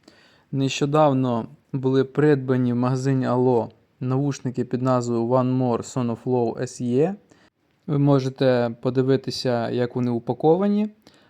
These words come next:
але краще перейти на сайт виробника і подивитися, що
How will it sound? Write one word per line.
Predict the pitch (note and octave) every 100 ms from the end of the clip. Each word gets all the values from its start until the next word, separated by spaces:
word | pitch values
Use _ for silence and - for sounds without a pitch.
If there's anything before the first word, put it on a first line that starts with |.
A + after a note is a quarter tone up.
| _
але | - B2+ B2+ B2
краще | C3+ C#3 D#3 - D3 C#3+ C3+ B2+ C3+
перейти | B2+ B2 B2 B2 C3+ B2+ A#2+ A#2+
на | B2+ A#2
сайт | - B2+ A#2+
виробника | B2 B2 B2+ B2 E3 F3 F3
і | C3+ B2
подивитися, | B2 B2+ B2 C#3 D#3 D3+ - C3+ C3 B2+ -
що | - - C3+ C3 B2 A#2+